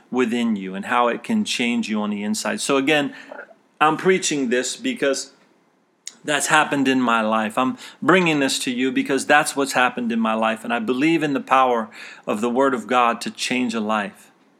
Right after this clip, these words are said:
and to change a heart. And I also believe in the truth of the Word of God, which says there is no other way to salvation.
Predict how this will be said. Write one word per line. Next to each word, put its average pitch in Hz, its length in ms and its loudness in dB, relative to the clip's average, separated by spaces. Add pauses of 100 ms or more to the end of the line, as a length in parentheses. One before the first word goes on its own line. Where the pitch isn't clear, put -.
(200)
and 113 120 -4
to 110 60 -6
change 123 480 -4 (440)
a 110 60 -8
heart. 107 420 -2 (100)
And 110 120 -6
I 117 80 2
also 139 320 0
believe 120 440 -4 (280)
in 123 80 -6
the 120 80 -4
truth 135 340 -2
of 123 80 -2
the 117 80 -4
Word 113 220 0
of 101 120 -8
God, 117 320 0
which 113 140 -4
says 120 320 -2
there 120 320 -2
is 127 320 0
no 131 420 2
other 131 320 2
way 113 300 -4
to 110 140 -14
salvation. 113 840 -6